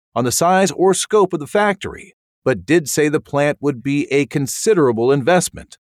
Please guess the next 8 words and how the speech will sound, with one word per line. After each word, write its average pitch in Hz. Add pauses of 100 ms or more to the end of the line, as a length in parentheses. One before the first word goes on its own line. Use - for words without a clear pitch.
providing 127
more 135
jobs. 131 (400)
This 123
comes 147
after 147
Tesla 165
announced 156